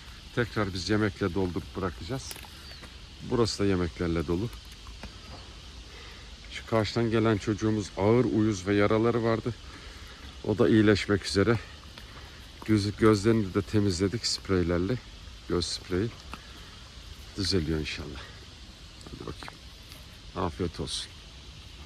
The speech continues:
Çocuklar sizlere de afiyet olsun. Az bir yemeğimiz kaldı. İleride yavrularımız var. Onlara ayırıyoruz.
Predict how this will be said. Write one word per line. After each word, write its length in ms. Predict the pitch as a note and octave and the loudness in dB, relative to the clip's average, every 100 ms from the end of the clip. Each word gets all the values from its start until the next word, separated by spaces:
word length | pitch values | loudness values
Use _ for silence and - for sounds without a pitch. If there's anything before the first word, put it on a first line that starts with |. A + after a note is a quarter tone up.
| - - - - - | -18 -18 -16 -16 -8
Çocuklar 380 | A2 G2+ G#2 B2+ | -4 -4 0 -2
sizlere 520 | - - - B2 B2+ | 0 4 6 6 6
de 60 | A2+ | 4
afiyet 400 | A2 - G#2 A2 | 2 2 0 4
olsun. 300 | G#2+ - C3+ - G#4 B4+ - A#4+ G#4 A#4 F4+ A4 F4+ A4 - - - - - - | 2 2 -2 -2 -2 -2 0 0 2 0 -2 -8 -8 -10 -10 -12 -12 -14 -10 -2
Az 240 | A2+ A2 | 0 2
bir 60 | G#2+ | 4
yemeğimiz 460 | G#2+ G#2 G2+ F#2+ - | 6 6 6 4 0
kaldı. 380 | G2+ G#2 C3+ | 0 0 0
İleride 340 | A2+ G2 F#2 G#2 | 0 2 2 4
yavrularımız 680 | G2+ G2 G2 G2 F#2+ F2 G#2+ | 6 6 4 2 2 0 -2
var. 120 | A2+ - - - - - - | -4 -6 -8 -8 -8 -10 -2
Onlara 360 | G2 G2 G2 F#2+ | 2 4 4 4
ayırıyoruz. 600 | F2+ E2+ F2 G2+ - - | 4 4 2 2 -4 -10